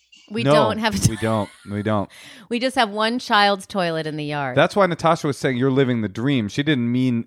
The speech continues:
Speaker 2: living in the beautiful woods of
Speaker 1: <laughs>
Speaker 2: Connecticut. She meant plumb-, indoor plumbing. <laughs>
Speaker 1: No, but our, our, uh,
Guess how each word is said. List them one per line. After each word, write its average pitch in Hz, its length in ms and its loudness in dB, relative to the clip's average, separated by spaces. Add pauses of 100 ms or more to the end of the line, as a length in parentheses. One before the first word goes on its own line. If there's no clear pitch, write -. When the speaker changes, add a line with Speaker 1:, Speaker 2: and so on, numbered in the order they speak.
Speaker 2:
living 117 460 0
in 104 240 -2
the 104 60 -14
beautiful 110 440 0
woods 104 240 2
of 98 80 -4
Speaker 1:
<laughs> - 20 -12
Speaker 2:
Connecticut. 107 440 2
She 151 120 -2
meant 123 240 2
plumb-, 110 380 0
indoor 110 280 2
plumbing. 104 440 0
<laughs> - 40 -2 (1900)
Speaker 1:
No, 240 200 4
but - 340 -2 (360)
our, 247 280 4
our, 247 220 6
uh, 185 360 4